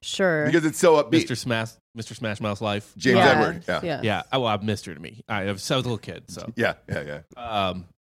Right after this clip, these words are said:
Speaker 3: but if you feel like getting maybe a little more, um, uh, you know, just quiet a little with your, uh, reflecting on them.
Speaker 1: Sure, wallow
Speaker 2: Mm-hmm.
Speaker 1: in your, in your bereavement.
Speaker 3: Yeah, their first album, uh, Fu Shu Mang.
Speaker 1: Mm.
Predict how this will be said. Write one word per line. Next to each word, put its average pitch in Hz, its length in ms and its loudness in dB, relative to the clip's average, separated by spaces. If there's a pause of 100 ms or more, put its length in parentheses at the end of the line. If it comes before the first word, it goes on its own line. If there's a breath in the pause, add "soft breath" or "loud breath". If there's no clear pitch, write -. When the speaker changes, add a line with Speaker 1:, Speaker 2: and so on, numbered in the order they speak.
(640)
Speaker 3:
but 151 300 -2
if 131 180 -6
you 131 100 2
feel 202 400 -2
like 156 220 -2
getting 135 260 0
maybe 127 160 2
a 120 60 2
little 113 240 2
more, 107 720 0
um, 92 520 -4 (840 loud breath)
uh, 98 420 -2 (200)
you 131 180 -8
know, 139 120 -2
just 104 180 -10
quiet 127 560 -2
a 131 40 -6
little 123 200 -6
with 123 180 -6
your, 117 260 -6
uh, 113 440 -8 (120)
reflecting 135 600 -2
on 139 160 0
them. 147 240 0
Speaker 1:
Sure, 170 180 0
wallow 175 640 4
Speaker 2:
Mm-hmm. 170 100 0
Speaker 1:
in 170 120 0
your, 160 220 0
in 165 220 -2
your 160 100 0
bereavement. 156 600 -4
Speaker 3:
Yeah, 139 220 2
their 135 180 0
first 160 420 0
album, 160 600 -2 (160)
uh, 107 320 2
Fu 139 300 0
Shu 131 260 0
Mang. 127 420 -2 (340)
Speaker 1:
Mm. 220 360 -8